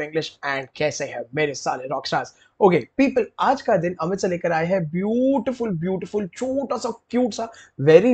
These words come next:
relatable chapter, that is The Shed। सीबीएसई सेवन get super excited। बेटा, ये सब आपने फील किया हुआ है और अभी भी फील करते हो, that is why it is so hashtag real।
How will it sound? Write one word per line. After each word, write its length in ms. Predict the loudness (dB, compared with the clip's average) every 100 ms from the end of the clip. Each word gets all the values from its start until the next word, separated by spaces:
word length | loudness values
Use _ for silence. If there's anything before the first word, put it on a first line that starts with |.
| 4
relatable 720 | 2 2 2 2 4 4 4 0
chapter, 340 | -2 -2 -2 -4 _ -6
that 240 | -4 -2 -4
is 120 | -4 -2 0
The 100 | 0 -2
Shed। 260 | -4 -6 -2
सीबीएसई 480 | 0 6 6 6
सेवन 360 | 2 0 0 0
get 220 | 0 -2
super 200 | -2 -2
excited। 380 | -2 -4 -4 -6 -8 _ -4
बेटा, 140 | 2 4
ये 280 | 4 2
सब 280 | 2 0 0 0
आपने 340 | 0 0 -2
फील 320 | 0 -2 -2 -2
किया 220 | -2 0
हुआ 240 | 0 0 0
है 220 | -4 -8 _ _ -4
और 180 | -4 2
अभी 180 | 2 4
भी 100 | 2
फील 220 | 2 2
करते 220 | 2 2 0
हो, 60 |
that 260 | 2 0 0
is 80 | -2
why 80 | -2 -2
it 140 | -2
is 120 | 0 0
so 100 | 0 -2
hashtag 460 | -8 -4 -2 0 -2
real। 160 | -4